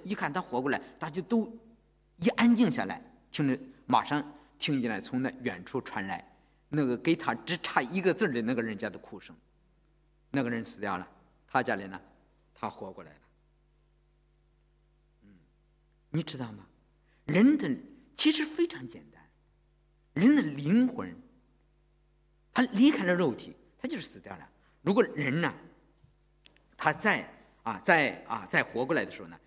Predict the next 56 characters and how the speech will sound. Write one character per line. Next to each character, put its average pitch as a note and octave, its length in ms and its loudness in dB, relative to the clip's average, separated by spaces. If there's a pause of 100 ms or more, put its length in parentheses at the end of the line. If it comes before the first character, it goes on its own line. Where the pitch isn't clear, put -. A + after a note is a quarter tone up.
(120)
灵 F3+ 180 0
魂 D3+ 100 -4
再 C3 60 -2
回 F#2 200 -14
来 G#2+ 100 -8
的 - 80 -20
时 - 100 -18
候， - 80 -20 (260)
他 - 120 -8
就， F#2 260 -14
他 - 120 -20
就 A#2 80 -16
活 - 160 -20
过 - 120 -20
来， - 60 -20 (340)
是 G2+ 60 -20
吧？ F#2+ 80 -20 (440)
哎， F#2 200 -14 (480)
我 F3 80 4
们 A#3+ 100 8
今 B3 200 2
天 D#3+ 220 -4
讲 - 200 -6
的 A2+ 80 -6
是 F#2 260 -8 (200)
一， F3+ 200 -2 (100)
啊， F#2+ 200 -4 (120)
我 D3+ 220 2
们 D3 120 2
要 A3 80 6
复 - 160 -4
活。 - 200 -10
上 B3+ 240 6
次 - 140 -6
呢， B2+ 180 -4 (200)
以 D#3+ 80 -18
前 C#3+ 400 -2
我 D3 40 -12
们 D#3+ 140 -2
第 D4+ 120 0
一 D4+ 40 4
次 - 160 -4
讲 - 180 -6
的 G#3+ 60 -4
是 - 220 -12
耶 G3+ 120 6
稣 - 140 -2
的 C3 80 -4
复 - 160 -10
活。 - 180 -20 (340)
耶 D4 120 2
稣 D4+ 140 0
的 C#4+ 80 -2
复 A#3 180 -4
活 - 160 0
是， - 220 -10